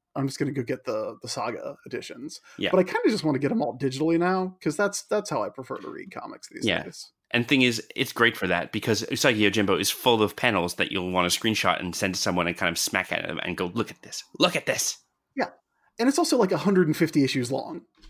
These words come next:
Speaker 2: Yeah, it's massive.
Speaker 1: You wanna just blow through all of it. What's been your favorite part of Usagi so far?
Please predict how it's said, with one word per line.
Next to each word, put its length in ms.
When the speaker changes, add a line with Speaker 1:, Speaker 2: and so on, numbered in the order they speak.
Speaker 2:
Yeah, 160
it's 160
massive. 320
Speaker 1:
You 160
wanna 180
just 240
blow 400
through 320
all 300
of 80
it. 200
What's 200
been 140
your 100
favorite 280
part 280
of 80
Usagi 360
so 140
far? 380